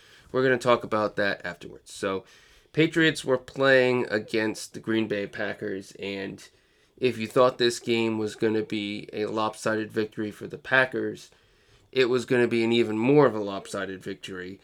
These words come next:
going into it because there was no Mac Jones. There was Brian Hoyer and Bailey Zappi. And apparently, um, you know, it seems like, uh, at this point in time,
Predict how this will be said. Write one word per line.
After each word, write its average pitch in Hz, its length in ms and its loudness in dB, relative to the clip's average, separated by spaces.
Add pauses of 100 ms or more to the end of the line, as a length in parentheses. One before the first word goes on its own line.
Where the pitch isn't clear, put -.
(220)
going 110 240 0
into 120 320 2
it 101 220 -8 (260)
because 120 440 -4
there 113 120 4
was 139 220 4
no 110 120 0
Mac 85 260 -12
Jones. 76 340 -16
There 98 180 -8
was 98 260 -6
Brian 107 380 -2
Hoyer 104 440 -2
and 101 400 -8 (500)
Bailey 104 300 -4
Zappi. 104 480 -6 (160)
And 196 560 -8 (540)
apparently, 120 880 4 (440)
um, 101 800 -6
you 113 180 0
know, 110 320 -4 (600)
it 113 140 -12
seems 117 460 -2
like, 107 600 -4
uh, 98 400 -12
at 107 180 -4
this 143 180 2
point 110 300 -2
in 101 100 -8
time, 95 440 -12